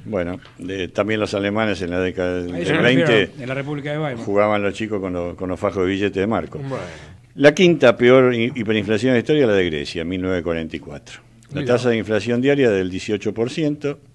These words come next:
Speaker 1: los precios se duplicaban cada cuatro días. Es, es una economía gri-, griega sufrió mucho por el tema de la invasión de los alemanes,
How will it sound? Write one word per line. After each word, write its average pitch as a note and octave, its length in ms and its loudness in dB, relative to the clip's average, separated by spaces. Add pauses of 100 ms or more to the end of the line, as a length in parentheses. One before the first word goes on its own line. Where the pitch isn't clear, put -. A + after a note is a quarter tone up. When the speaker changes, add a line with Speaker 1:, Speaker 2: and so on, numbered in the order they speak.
(400)
Speaker 1:
los G2+ 160 -2
precios A#2+ 340 2
se G#2 80 0
duplicaban G2 640 -2
cada F2+ 240 -2
cuatro G2+ 360 -2
días. A2 500 -2 (1000)
Es, C3 220 -6
es D#3 160 -4
una D#3 140 2
economía C3+ 420 4
gri-, B2+ 200 -2
griega C#3+ 300 0
sufrió A#2 380 -4
mucho C#3 280 -2
por G#2+ 120 -4
el F#2 80 -4
tema A2+ 180 -6
de G#2 40 -6
la G2+ 80 -6
invasión G2+ 420 -6
de F#2+ 80 -6
los F2 180 -6
alemanes, G#2+ 640 -6